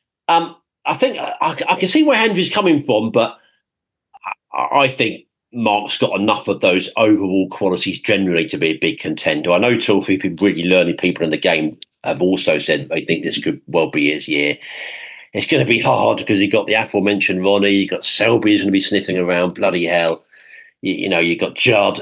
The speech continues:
There are gonna be so many incredible contenders. So, as ever, winning that tournament is just, uh, even thinking about it in my head, Phil,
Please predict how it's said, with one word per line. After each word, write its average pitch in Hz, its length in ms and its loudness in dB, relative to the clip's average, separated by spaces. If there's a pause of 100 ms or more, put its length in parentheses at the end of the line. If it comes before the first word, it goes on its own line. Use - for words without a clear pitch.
(160)
There 104 140 2
are 104 60 2
gonna 110 140 0
be 110 100 0
so 117 260 2
many 98 220 4
incredible 90 420 -2
contenders. 85 600 -2
So, 87 380 2
as 120 140 0
ever, - 200 4
winning 90 240 0
that 82 140 -4
tournament 80 380 -4
is 82 160 -10
just, - 380 -8 (480)
uh, 85 40 -16 (600)
even 135 200 2
thinking 151 340 0
about 123 240 2
it 113 60 0
in 107 60 2
my 107 120 2
head, 110 360 0
Phil, 76 340 -4